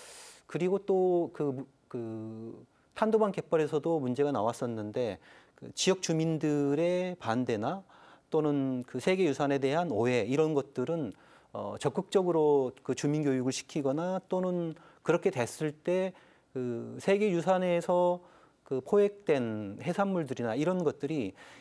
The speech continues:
일반 갯벌에서 잡는 것보다 다른 가치로 판매될 수 있는 또는 그 지원해 줄 수 있는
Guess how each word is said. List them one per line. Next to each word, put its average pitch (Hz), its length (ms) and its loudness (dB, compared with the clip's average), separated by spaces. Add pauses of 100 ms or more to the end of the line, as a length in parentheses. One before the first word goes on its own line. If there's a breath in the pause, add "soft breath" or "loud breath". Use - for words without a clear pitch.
일반 147 380 2
갯벌에서 156 560 2
잡는 135 420 0
것보다 147 600 0
다른 175 340 0
가치로 196 320 0
판매될 175 460 -2
수 139 240 -4
있는 104 560 -4 (340 loud breath)
또는 160 260 0
그 113 400 -2
지원해 175 400 2
줄 160 160 -2
수 147 240 -4
있는 104 300 -2